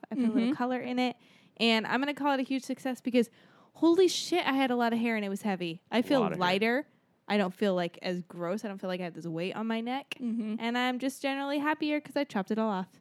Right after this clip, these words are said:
Speaker 2: Hell yeah, dude.
Speaker 1: Showering's also, like, nicer 'cause I don't feel this, like, mass of, like,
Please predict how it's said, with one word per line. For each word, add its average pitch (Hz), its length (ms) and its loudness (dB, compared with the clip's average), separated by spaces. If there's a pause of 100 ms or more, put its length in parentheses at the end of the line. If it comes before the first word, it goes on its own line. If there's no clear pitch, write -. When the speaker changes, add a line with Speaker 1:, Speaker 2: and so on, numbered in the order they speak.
(320)
Speaker 2:
Hell 220 160 -6
yeah, 196 100 -4
dude. 233 80 4
Speaker 1:
Showering's 254 300 0
also, 262 220 -6
like, 254 200 -10
nicer 262 360 -8
'cause - 160 -14
I 208 40 -6
don't 196 180 -12
feel 208 140 -8
this, 190 200 -8
like, 180 220 -10 (260)
mass 185 560 -10
of, 180 200 -12
like, 180 340 -16